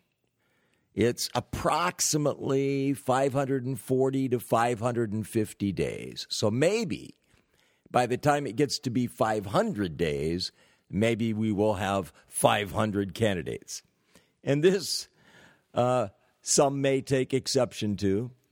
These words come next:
If you've listened to this program, you know I am not a fan. I am not a, uh,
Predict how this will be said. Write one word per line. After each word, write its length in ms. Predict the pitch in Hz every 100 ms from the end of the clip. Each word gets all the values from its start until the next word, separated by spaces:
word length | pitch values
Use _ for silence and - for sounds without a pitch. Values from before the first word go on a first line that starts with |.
| 95
If 240 | 101 104
you've 220 | 117 120 107
listened 380 | 147 - 139
to 60 | 135
this 200 | 120 110
program, 480 | - 113 98 117 110
you 100 | 104
know 220 | 104 104
I 120 | 110
am 200 | 110 110
not 260 | 110 127 135
a 180 | 127 127
fan. 920 | - - - 139 127 104 104 127 135
I 160 | 104
am 200 | 113 113
not 240 | 113 123 -
a, 400 | - 120 117 107
uh, 180 | 101